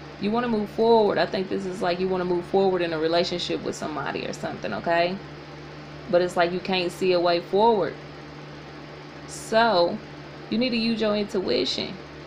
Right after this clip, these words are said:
because you feeling like that everything is just over with, okay? It's feeling, you feeling like that everything is just over with, like, ah,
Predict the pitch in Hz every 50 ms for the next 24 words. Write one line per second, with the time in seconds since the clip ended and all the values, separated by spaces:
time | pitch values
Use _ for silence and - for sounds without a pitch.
0 | - - - 185 185 208 196 190 185 220 240 233 - 226 220 208 202 196 196 190
1 | 190 185 - 180 185 190 190 185 185 - 185 185 185 180 175 180 185 180 180 185
2 | - - - 202 202 190 175 160 160 160 - - - - - 202 - 185 180 180
3 | 180 180 185 190 - - 233 233 - - - 185 190 202 202 - 233 247 240 220
4 | 208 185 175 175 - 156 143 - - - 185 180 185 - 175 180 180 175 170 170
5 | 180 185 185 180 175 185 175 170 165 165 170 170 175 175 170 165 160 160 165 190
6 | 202 214 220 220 220 214 214 208 214